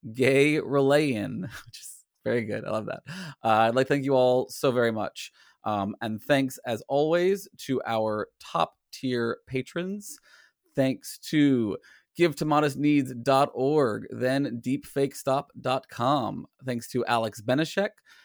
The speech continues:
Serious Inquiries Only, Lawrence Shielding, Dude, Fix the Vote, uh, Jesse Urbinowitz, and Brenda Goodman,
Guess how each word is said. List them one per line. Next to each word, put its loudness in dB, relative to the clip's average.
Serious 0
Inquiries 0
Only, -2
Lawrence 2
Shielding, -2
Dude, 0
Fix 2
the -2
Vote, 2
uh, 0
Jesse 2
Urbinowitz, 2
and -2
Brenda 4
Goodman, 0